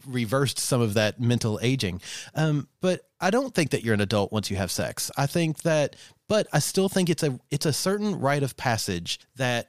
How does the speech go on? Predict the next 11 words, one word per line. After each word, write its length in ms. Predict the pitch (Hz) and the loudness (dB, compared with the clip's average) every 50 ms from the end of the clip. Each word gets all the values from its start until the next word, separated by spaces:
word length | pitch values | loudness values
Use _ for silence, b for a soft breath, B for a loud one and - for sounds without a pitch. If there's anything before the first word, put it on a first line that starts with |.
| _ _ | _ _
for 240 | - - 147 123 117 | -8 -2 -2 0 0
many 460 | 120 120 127 139 160 175 180 180 160 | 2 2 2 2 2 2 2 0 0
communities, 920 | - - 131 127 131 135 127 113 98 104 92 98 95 95 - - - - - _ _ _ _ _ _ _ 101 _ _ _ 107 | 0 0 2 2 2 2 2 2 0 0 -2 -2 -4 -4 -6 -6 -8 -10 -14 _ _ _ _ _ _ _ _ _ _ _ -6
um, 300 | 117 113 104 98 92 - | -2 -2 -2 -2 -4 -4
and 240 | - 117 113 110 113 | -2 -2 0 2 2
many 240 | 123 127 131 127 117 | 2 2 2 0 0
cultures 640 | - - - 185 196 202 - - 107 85 90 - - | -2 -2 -2 0 0 0 0 0 0 0 -2 -2 -2
throughout 440 | - 131 117 113 110 107 98 - - _ _ - | -2 0 0 2 0 0 -2 -4 -10 _ _ -6
time 420 | - 156 156 131 98 90 87 87 B B B B B | -4 -2 -2 0 -2 -4 -6 -8 B B B B B
has 380 | - - 151 156 165 143 135 | -6 -4 -2 -2 -2 -4 -4
been 340 | 120 147 135 120 113 113 113 | -2 0 0 0 0 -2 -2